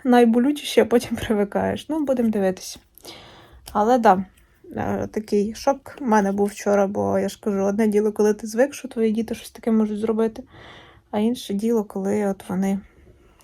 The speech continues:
це роблять. Вперше. <laughs> І як я, до речі, в куток їх не ставила, хоча дуже сильно хотіла. Я з ними поговорила, дала Жені тряпку, щоб він пробував відтерти, в нього не получилось. Ну, єдине, що я їм сказала, що вони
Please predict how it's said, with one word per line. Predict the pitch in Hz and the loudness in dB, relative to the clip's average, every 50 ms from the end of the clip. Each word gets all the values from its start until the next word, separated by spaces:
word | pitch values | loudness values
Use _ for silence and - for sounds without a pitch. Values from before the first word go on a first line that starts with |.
| _ | _
це | - - - 208 | -6 -2 0 0
роблять. | 185 180 180 190 208 208 - - - _ _ _ _ _ _ _ _ _ _ _ _ _ _ - - _ _ _ _ _ _ _ _ _ _ | 0 0 -2 -4 -8 -10 -12 -18 -20 _ _ _ _ _ _ _ _ _ _ _ _ _ _ -20 -20 _ _ _ _ _ _ _ _ _ _
Вперше. | - - - - - 233 - 220 - - - - - 220 220 247 - 269 254 - - - - | -20 -20 -16 0 2 2 2 2 0 -6 -8 -6 -4 -6 -6 -2 0 0 0 0 -4 -10 -16
<laughs> | - - - - - - - - _ _ _ 247 | -14 -14 -14 -14 -16 -18 -20 -20 _ _ _ -2
І | 233 254 262 233 214 - - | 0 4 4 4 4 4 2
як | 208 208 202 190 - - | 2 2 2 2 0 0
я, | 208 208 226 | 2 2 4
до | 240 233 233 | 4 4 4
речі, | 214 214 220 - - 214 202 185 185 185 | 2 2 2 0 -2 0 0 2 0 0
в | 190 - | -2 -6
куток | - - 214 - 208 208 - - | -8 -8 -4 -4 -4 -4 -4 -10
їх | - - | -8 -6
не | 196 190 | -6 -6
ставила, | - - 180 190 190 190 196 208 - | -4 -2 0 0 0 0 0 -2 -6
хоча | 226 220 - 185 | -8 -8 -6 -6
дуже | 190 202 202 202 | -6 -6 -6 -8
сильно | - - 220 208 202 | -10 -8 -4 -4 -4
хотіла. | 190 - - - 214 247 262 254 240 233 - _ - | -4 -4 -4 -2 0 0 0 0 -2 -4 -8 _ 0
Я | 208 208 208 | 2 2 4
з | 208 | 2
ними | 214 202 | 2 0
поговорила, | 190 - 208 190 214 208 196 196 190 185 190 208 226 214 | 0 -2 -2 -2 0 0 2 2 2 2 0 0 0 0
дала | 196 196 190 202 208 | 0 2 2 2 0
Жені | 202 - 208 202 196 185 | 0 0 0 0 0 0
тряпку, | - 196 196 190 - - 202 | 0 0 -2 -2 -2 -8 -14
щоб | - - 202 202 | -12 -12 -8 -6
він | 202 196 | -6 -4
пробував | - - 202 196 196 190 190 190 | -2 -2 -2 0 0 0 0 -2
відтерти, | 196 - - - 180 190 - - - 214 | -4 -4 -2 0 0 0 0 -4 -4 -2
в | |
нього | 214 202 202 202 | -2 0 2 2
не | 202 202 | 0 0
получилось. | - - 226 202 196 - - 196 202 220 247 262 - - - - - - - - - - - _ _ - | -2 -4 -6 -6 -6 -4 -2 0 0 0 0 -2 -6 -14 -20 -20 -20 -20 -20 -20 -20 -20 -20 _ _ 0
Ну, | 226 | 2
єдине, | 220 202 208 226 233 214 | 2 4 4 4 2 2
що | 214 - 208 | 0 0 -2
я | 196 | -2
їм | 190 196 | -2 -2
сказала, | - - - 190 202 202 196 185 185 | -6 -8 -6 -2 0 0 0 0 -2
що | - - - 202 | -6 -8 -8 -4
вони | 196 190 185 185 185 190 202 | -2 -2 0 0 -2 -4 -6